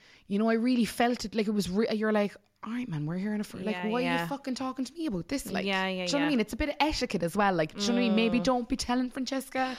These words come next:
Speaker 2: I
Speaker 1: your
Speaker 2: did,
Speaker 1: baggage.
Speaker 2: I did laugh, actually, uh, Chris, when you were talking about him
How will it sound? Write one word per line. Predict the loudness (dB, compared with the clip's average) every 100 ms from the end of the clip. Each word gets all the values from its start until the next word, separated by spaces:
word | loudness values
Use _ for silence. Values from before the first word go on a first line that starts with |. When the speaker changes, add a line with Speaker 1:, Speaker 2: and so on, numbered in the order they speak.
| -10 -16 -18 _
Speaker 2:
I | -2
Speaker 1:
your | 4 4
Speaker 2:
did, |
Speaker 1:
baggage. | 4 2 -2 -4 0
Speaker 2:
I | 0
did | 0 -2 -4 -2
laugh, | 0 0
actually, | -4 -6 -4 -4 -6 -12 -16 -16 -6
uh, | -6 -6
Chris, | -6 -6 -6
when | -8
you | -6
were |
talking | -6 -6
about | -6
him | -6 -8 -10